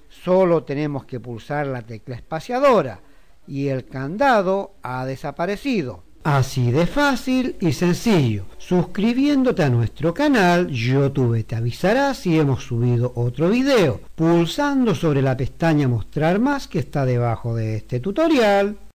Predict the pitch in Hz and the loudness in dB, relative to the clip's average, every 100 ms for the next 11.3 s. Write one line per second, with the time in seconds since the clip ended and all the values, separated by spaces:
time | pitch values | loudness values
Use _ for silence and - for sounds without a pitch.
0 | - 165 165 160 143 131 131 - 165 - | 0 4 4 2 -4 -4 -6 -6 -6 -2
1 | 254 233 - 165 160 160 - 139 131 123 | -4 -4 -4 0 2 0 0 -4 -4 -6
2 | 123 156 170 190 240 240 220 202 131 139 | -6 -2 -2 -2 0 2 0 -4 -6 -2
3 | 143 160 - 285 214 202 - - - - | -2 -4 -6 0 0 -2 -8 -18 -20 -20
4 | - _ - _ - _ - 185 214 262 | -20 _ -20 _ -20 _ -10 -6 -2 -2
5 | 240 - 175 180 180 156 160 143 139 131 | -4 -4 -2 0 0 -2 -4 -2 -4 -4
6 | 123 127 135 135 139 139 - 277 285 277 | -6 -8 -8 -6 -6 -8 -10 0 2 4
7 | 247 202 143 143 - 127 117 143 160 156 | 2 0 0 -4 -6 -14 -6 -2 0 -2
8 | - 127 - 175 175 135 117 - 135 127 | -4 -6 -2 -2 -2 -6 -8 -10 -8 -6
9 | 123 143 214 - 302 226 196 208 - - | -6 -4 -4 -2 -2 0 -2 -4 -8 -20
10 | - - 156 151 - 143 220 262 196 196 | -20 -4 0 0 0 0 4 4 4 -2
11 | - 135 | -8 -6